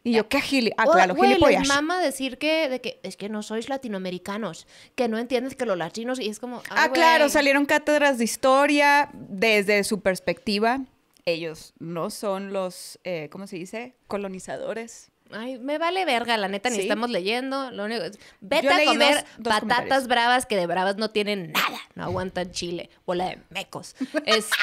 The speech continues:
Speaker 2: <laughs> tristemente tengo sangre de ustedes.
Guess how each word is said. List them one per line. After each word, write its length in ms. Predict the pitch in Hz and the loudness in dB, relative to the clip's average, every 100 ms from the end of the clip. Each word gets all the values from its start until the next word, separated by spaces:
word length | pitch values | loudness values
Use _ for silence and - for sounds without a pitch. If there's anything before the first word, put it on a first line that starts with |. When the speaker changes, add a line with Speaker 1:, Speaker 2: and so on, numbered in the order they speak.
| - | 4
Speaker 2:
<laughs> 1160 | - - 349 - - - - - - - - _ | 4 2 0 -2 -16 -8 -8 -8 -12 -14 -16 _
tristemente 680 | - 226 - 254 226 226 247 | -2 -2 0 0 0 0 -2
tengo 260 | 220 220 214 | -2 -4 -2
sangre 340 | 220 202 208 | -2 -2 -2
de 60 | 196 | -4
ustedes. 580 | - 180 170 160 - | -6 -6 -6 -10 -16